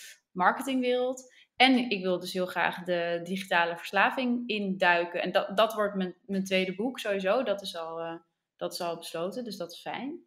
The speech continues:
Ehm, ja, dus ik ben daar nu heel veel over aan het lezen. En, eh,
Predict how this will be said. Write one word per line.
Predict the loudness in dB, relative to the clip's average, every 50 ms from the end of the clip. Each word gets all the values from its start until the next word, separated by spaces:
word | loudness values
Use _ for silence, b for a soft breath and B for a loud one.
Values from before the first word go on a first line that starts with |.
| b b b b b b b b
Ehm, | -4 -2 -2 0 0 0 -2 -2 -4 -4 -6 -6 -8 -8 -10 -12 -14 _ _ _ _ _ _ _
ja, | 4 6 8 8 8
dus | 6 2 -4
ik | -2 0
ben | 2 4 6
daar | 6 6 6 6
nu | 4 2
heel | 2 2 2 2 2
veel | 0 0 0 0 2 2
over | 2 2 0 0 -2
aan | -2
het | -2 -2
lezen. | 0 2 2 4 2 2 0 -2 -2 0 0 0 -2 -2
En, | -4 -4 -4 -4 -6
eh, | -6 -4 -4 -4 -4 -4 -4 -6